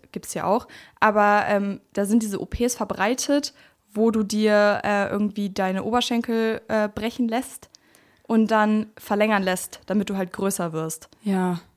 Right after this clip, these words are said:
Speaker 2: Aber da halte ich so wenig von, ne? Das ist
Speaker 1: Ja.
Speaker 2: wirklich verrückt.
Speaker 1: Genau. Und, äh, dann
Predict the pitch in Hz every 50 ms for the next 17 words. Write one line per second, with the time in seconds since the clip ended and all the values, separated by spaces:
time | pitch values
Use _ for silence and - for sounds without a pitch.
0 | _ _ _ _ _ _ _ _ _ _ _ _ _ _ - - - - 165 165
1 | 165 165 160 175 175 185 180 - - 202 202 190 190 196 196 190 175 170 - -
2 | 170 165 170 170 170 165 170 165 - - 175 - - 180 - - 185 185 - 208
3 | 190 - - 185 175 170 170 170 - - - - _ _ _ _ _ _ _ _
4 | _ _ _ _ _ _ _ _ _ _ _ _ _ _ _ _ - - _ _
5 | - - - - - _ _ _ _ _ _ _ _ 220 - - - - - 247
6 | 240 240 247 240 - - 226 233 226 240 254 254